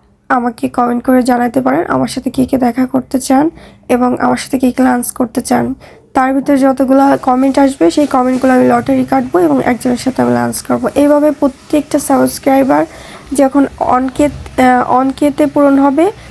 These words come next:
যেমন টু কে-তে হলে আমি আবার লটারি কাটবো। এভাবে করে করেই আমি একজনের সাথে দেখা করব। তো বন্ধুরা, আমার ভিডিওগুলো কেমন হয় বা আপনাদের কাছে কেমন পছন্দ হয়, আমাকে অবশ্যই জানাবেন।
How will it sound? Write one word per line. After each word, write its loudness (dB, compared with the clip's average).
যেমন 4
টু 2
কে-তে 2
হলে 4
আমি 2
আবার 0
লটারি 2
কাটবো। -2
এভাবে 2
করে 2
করেই 2
আমি 2
একজনের 0
সাথে -4
দেখা 0
করব। 0
তো 4
বন্ধুরা, 4
আমার 4
ভিডিওগুলো 4
কেমন 2
হয় 4
বা 4
আপনাদের -2
কাছে -2
কেমন 0
পছন্দ 0
হয়, 2
আমাকে 2
অবশ্যই 0
জানাবেন। 2